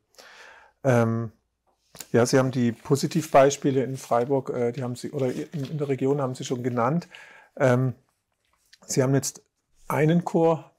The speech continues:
bisher, äh, einen Männerchor nur, äh, dirigiert, konzentrieren sich eher auf gemischte Chöre. Wenn Sie jetzt nochmal einen übernehmen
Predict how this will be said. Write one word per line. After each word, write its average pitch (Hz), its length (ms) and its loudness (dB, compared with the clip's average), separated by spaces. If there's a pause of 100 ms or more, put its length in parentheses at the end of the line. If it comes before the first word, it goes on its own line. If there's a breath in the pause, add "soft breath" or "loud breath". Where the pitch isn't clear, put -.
bisher, 156 260 -2
äh, 147 440 0
einen 139 120 -4
Männerchor 143 440 -2
nur, 143 420 -6
äh, 139 260 -4
dirigiert, 143 680 0 (640 loud breath)
konzentrieren 139 480 -2
sich 143 140 -10
eher 131 140 0
auf 135 120 -6
gemischte 135 400 -6
Chöre. 156 340 -4
Wenn 139 120 0
Sie 139 100 -4
jetzt 139 120 -6
nochmal 151 280 -4
einen 143 200 -4
übernehmen 139 600 -6